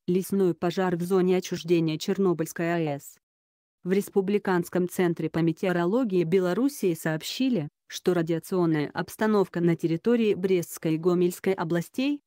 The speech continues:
как и в целом по стране, остаётся стабильной, превышений параметров не зафиксировано.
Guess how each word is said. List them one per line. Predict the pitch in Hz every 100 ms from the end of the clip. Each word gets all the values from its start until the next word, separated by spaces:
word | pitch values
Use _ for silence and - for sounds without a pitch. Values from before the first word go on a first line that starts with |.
| _
как | - 196
и | 214
в |
целом | - 254 240 220
по | 185
стране, | - 175 175 165 139 - -
остаётся | 202 - 190 170 165 -
стабильной, | - 180 175 240 262 175 143 160 _ -
превышений | 196 185 185 240 240
параметров | - 190 175 165 - 165 -
не | 170
зафиксировано. | 165 160 175 - 175 156 143 143 135